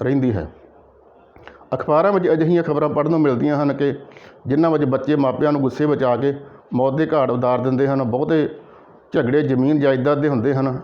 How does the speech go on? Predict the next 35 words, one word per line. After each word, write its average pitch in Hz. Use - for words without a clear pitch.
ਨਸ਼ਿਆਂ 135
ਨੇ 147
ਤਾਂ 143
ਸਾਡੀ 139
ਨੌਜਵਾਨੀ 131
ਤਬਾਹ 131
ਕਰ 131
ਹੀ 160
ਦਿੱਤੀ 131
ਹੈ। 123
ਕਈ 156
ਲੜਕੇ 143
ਆਪਣੇ 135
ਮਾਪਿਆਂ 135
ਨੂੰ 135
ਨਸ਼ੇ 127
ਲਈ 131
ਪੈਸੇ 151
ਮੰਗਣ 147
ਲਈ 139
ਬੁਰਾ 135
ਭਲਾ 135
ਵੀ 117
ਕਹਿੰਦੇ 120
ਹਨ। 90
ਕਈ 175
ਕੇਸ 180
ਅਜਿਹੇ 170
ਵੀ 185
ਸਾਹਮਣੇ 156
ਆਏ 151
ਹਨ 147
ਕਿ 143
ਮਾਪਿਆਂ 139
ਨੂੰ, 139